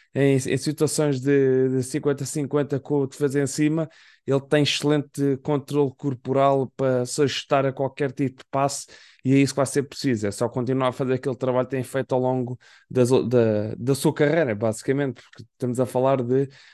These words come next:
uma produção que vem ao longo da sua carreira, começou em Houston com todos aqueles receiv-, eh, receivers, quarterbacks diferentes, continua depois com os Cardinals e todo o problema que, os problemas que tiveram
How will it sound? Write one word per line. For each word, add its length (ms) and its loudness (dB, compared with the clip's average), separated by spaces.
uma 120 0
produção 540 2
que 120 -4
vem 240 2
ao 100 4
longo 200 0
da 80 0
sua 200 -4
carreira, 400 0
começou 340 -4
em 160 0
Houston 300 -2
com 200 -6
todos 220 -4
aqueles 320 -2
receiv-, 420 -4
eh, 200 0
receivers, 480 -6
quarterbacks 600 4
diferentes, 600 2
continua 600 2
depois 600 2
com 300 0
os 160 -4
Cardinals 520 2
e 60 -16
todo 240 -2
o 40 -4
problema 500 0
que, 140 -12
os 280 -6
problemas 440 0
que 100 -20
tiveram 500 0